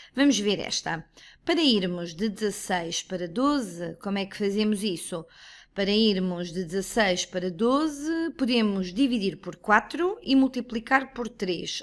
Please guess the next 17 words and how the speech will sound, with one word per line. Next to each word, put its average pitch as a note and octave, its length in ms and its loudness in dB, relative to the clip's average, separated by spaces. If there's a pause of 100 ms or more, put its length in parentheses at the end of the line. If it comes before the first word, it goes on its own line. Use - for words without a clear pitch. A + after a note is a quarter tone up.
ou F#3+ 80 -2
seja, A#3 580 0
será A3 520 6
vezes A3 640 -2
três C#4 360 -2
quartos, - 680 -4
para F#3+ 280 -4
ficarmos G#3 560 0
com F#3+ 260 -4
doze. E3 520 -4 (500)
E - 80 2
para F#4 180 0
irmos E4+ 380 2
de F4 140 2
doze B3 440 -2
para F3+ 240 -6
oito, A#3+ 540 -2